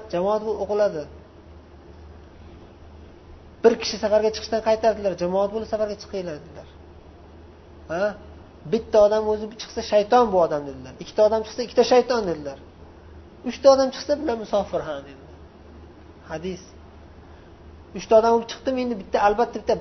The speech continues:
amir bo'lsin, bir boshliq bo'lsin, o'sha boshliqqa itoat qilinglar shu safar ishlarida.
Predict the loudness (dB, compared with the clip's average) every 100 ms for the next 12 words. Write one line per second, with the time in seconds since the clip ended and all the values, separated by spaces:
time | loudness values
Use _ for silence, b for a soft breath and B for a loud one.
0 | 2 4 4 0 -2 -6 -4 -4 6 6
1 | 6 2 0 -2 -6 -8 -8 -4 -4 -4
2 | -4 2 6 6 4 2 2 -4 -6 -2
3 | 0 0 -4 -6 -6 -12